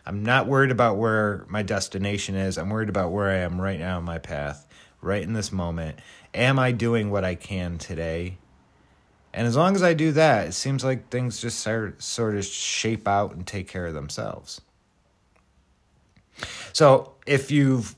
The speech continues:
hung around this far, we have a couple more facets we're gonna get through in the next few episodes. And then, um, maybe,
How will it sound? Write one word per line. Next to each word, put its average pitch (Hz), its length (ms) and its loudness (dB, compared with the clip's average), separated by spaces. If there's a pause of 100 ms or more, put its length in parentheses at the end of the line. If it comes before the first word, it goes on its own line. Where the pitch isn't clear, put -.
(140)
hung 151 220 0
around 143 680 6
this 135 260 2
far, 123 360 4
we 127 140 2
have 113 160 2
a 98 40 -6
couple 117 260 -2
more 113 200 2
facets 104 580 -2
we're 101 100 -4
gonna 95 400 -2
get 98 260 -6
through 98 160 -2
in 92 80 -2
the 95 80 -2
next 90 280 -6
few 85 220 -4
episodes. 85 680 -6 (400)
And 95 260 -2
then, 90 440 -2
um, 85 840 -6
maybe, 90 480 -4